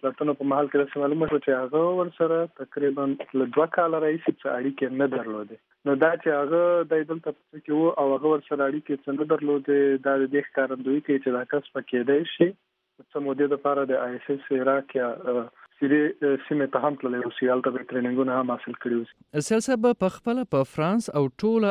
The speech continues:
Speaker 2: اروپا کې د پیرس و خونړۍ پیښې ته څه غبرګون څرګنده سوی؟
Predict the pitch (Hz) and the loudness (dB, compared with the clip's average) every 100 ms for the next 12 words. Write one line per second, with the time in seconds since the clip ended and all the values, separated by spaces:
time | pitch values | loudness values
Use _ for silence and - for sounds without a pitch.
0 | - 127 117 - 208 247 139 113 120 117 | 0 -2 -2 -2 -2 -2 -2 -4 -6 -2
1 | 120 120 - 123 123 127 - 117 117 123 | 0 0 0 0 0 -2 -2 -4 -2 -2
2 | 113 143 190 214 190 190 190 185 - 170 | 0 2 2 -2 -2 -2 0 -2 -2 0
3 | 180 147 120 123 131 202 190 123 104 98 | 0 0 0 0 2 0 0 -2 -4 -4
4 | - 90 60 | -6 -10 -10